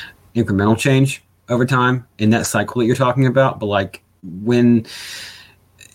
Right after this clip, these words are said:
you know, when the earliest civilizations that you can kind of draw a rough, um, line down to, to, to the modern, modern ones, the early agricultural, like,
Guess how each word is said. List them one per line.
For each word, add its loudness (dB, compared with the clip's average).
you 0
know, 2
when 4
the 4
earliest 0
civilizations -2
that 0
you -2
can 0
kind 0
of -2
draw 2
a 0
rough, -4
um, 0
line 0
down -2
to, -6
to, 2
to -2
the -2
modern, 0
modern 0
ones, -4
the -4
early 0
agricultural, -2
like, -12